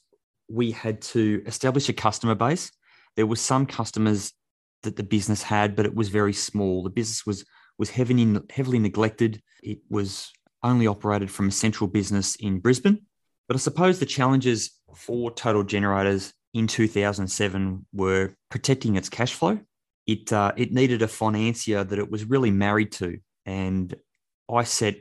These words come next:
up an arrangement with, with one of the big four from the start. I said to them that this is gonna be a journey that I want you to be a part of. The intention overall is to enjoy the journey and to have fun,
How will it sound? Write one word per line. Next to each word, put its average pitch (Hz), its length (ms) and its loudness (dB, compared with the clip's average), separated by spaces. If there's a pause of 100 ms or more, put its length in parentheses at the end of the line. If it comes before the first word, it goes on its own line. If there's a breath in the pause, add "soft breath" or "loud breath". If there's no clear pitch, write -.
(100)
up 104 240 -10
an 101 100 -6
arrangement 98 640 -2
with, 101 280 -8 (120)
with 107 100 -6
one 104 220 0
of 98 40 -2
the 92 60 -2
big 98 220 -2
four 104 380 2 (320 soft breath)
from 101 160 -2
the 98 80 0
start. 131 420 0 (420)
I 110 120 -8
said 113 240 -4
to 107 60 -10
them 101 260 0
that 98 180 0 (340)
this 120 160 0
is 120 100 0
gonna 113 180 2
be 101 160 2
a - 20 -2
journey 107 360 2
that 101 100 0
I 101 60 2
want 98 240 -2
you 104 40 -6
to 90 80 -8
be 92 140 -4
a 92 40 -4
part 120 300 2
of. 170 240 -2 (800)
The 117 80 2
intention 113 800 2
overall 110 580 2
is 101 200 -8
to 101 360 -2
enjoy 104 380 -2
the 127 100 0
journey 139 380 0
and 101 80 -4
to - 60 -10
have 98 200 -2
fun, 160 440 2